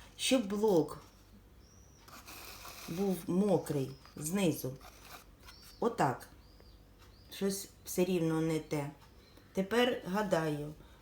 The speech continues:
може перемістити його тимчасово до акваріуму. Там вже місця немає. Геть немає місць в акваріумі, але щось треба робити.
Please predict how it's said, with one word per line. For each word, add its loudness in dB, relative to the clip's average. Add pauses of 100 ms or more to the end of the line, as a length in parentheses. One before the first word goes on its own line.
(100)
може 0
перемістити 0
його 2
тимчасово 0
до 6
акваріуму. 2 (400)
Там 2
вже 2
місця 2
немає. -2 (480)
Геть 0
немає 2
місць -4 (460)
в -4
акваріумі, 0 (140)
але 2
щось -2
треба 0
робити. -4